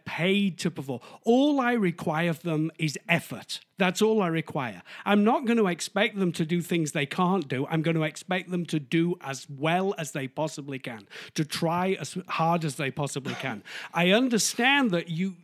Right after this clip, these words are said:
I fully agree that you boo at the top. And, and I was all for, after Saturday's game,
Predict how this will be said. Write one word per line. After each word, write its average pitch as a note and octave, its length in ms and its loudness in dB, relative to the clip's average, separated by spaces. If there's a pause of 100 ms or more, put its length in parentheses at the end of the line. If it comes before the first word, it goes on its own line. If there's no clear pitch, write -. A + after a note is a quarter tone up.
(120)
I F#3 220 4
fully C4 400 0
agree A#3+ 400 2
that D#3+ 220 -2
you D#3 120 2
boo D#3 300 2
at C3+ 80 -8
the C3+ 80 -4
top. C3+ 480 -2 (240)
And, F3 280 2
and F3+ 140 4
I A#3+ 220 6
was F#3 220 2
all G3+ 200 6
for, D#3+ 360 -2
after D3+ 260 -2
Saturday's C#3+ 680 0
game, A#2 520 -6